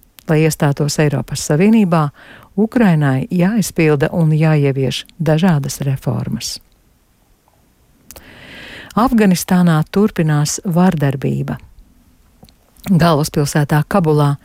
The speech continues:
šodien sprādzienā nogalināti vismaz trīsdesmit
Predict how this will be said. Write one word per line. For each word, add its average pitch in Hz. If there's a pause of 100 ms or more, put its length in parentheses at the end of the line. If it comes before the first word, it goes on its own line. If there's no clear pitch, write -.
(160)
šodien 151
sprādzienā 156 (500)
nogalināti 147
vismaz 147
trīsdesmit 156